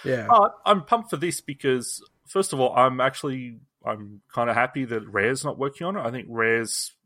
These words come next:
Speaker 2: Rare is not the same Rare as it was back in the day in many ways.
Speaker 1: Oh,
Speaker 2: And also
Speaker 1: definitely.
Speaker 2: the games have moved on from, you know,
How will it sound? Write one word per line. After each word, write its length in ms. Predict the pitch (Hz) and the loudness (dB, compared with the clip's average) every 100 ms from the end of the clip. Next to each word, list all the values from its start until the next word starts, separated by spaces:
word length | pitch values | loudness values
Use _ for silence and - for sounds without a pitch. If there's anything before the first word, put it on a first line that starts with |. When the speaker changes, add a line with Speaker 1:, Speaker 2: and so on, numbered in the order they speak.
| _ _ _ - | _ _ _ -4
Speaker 2:
Rare 260 | 117 135 | 2 2
is 120 | 147 139 | 2 -2
not 180 | 139 - _ _ - | -4 -6 _ _ -12
the 60 | 131 | -6
same 300 | 147 131 107 | -2 -2 -2
Rare 320 | 110 180 190 - | -2 -2 -6 -10
as 160 | 113 107 | -10 -8
it 100 | 107 | -6
was 240 | 104 104 | -4 -2
back 160 | 113 110 | -4 -6
in 80 | 107 | -10
the 40 | 104 | -6
day 260 | 110 117 156 | -4 -2 -4
in 380 | 170 110 98 | -10 -14 -12
many 200 | 98 131 | -8 -8
ways. 440 | 143 165 226 220 - _ _ - - | -8 -10 -12 -16 -20 _ _ -20 -16
Speaker 1:
Oh, 60 | 117 | -2
Speaker 2:
And 140 | 113 | 0
also 380 | 131 131 - 123 | 0 0 4 4
Speaker 1:
definitely. 180 | 120 123 110 | 4 0 -4
Speaker 2:
the 380 | 123 120 117 - - | -8 -8 -12 -16 -2
games 400 | 123 190 170 - | 0 0 -4 -10
have 160 | - | -8
moved 240 | 120 107 117 | -8 -6 -4
on 220 | 101 98 | -4 -6
from, 640 | - 110 104 101 98 95 _ _ - | -8 -4 -4 -6 -10 -16 _ _ -16
you 100 | 107 | -12
know, 360 | 98 104 104 | -10 -8 -10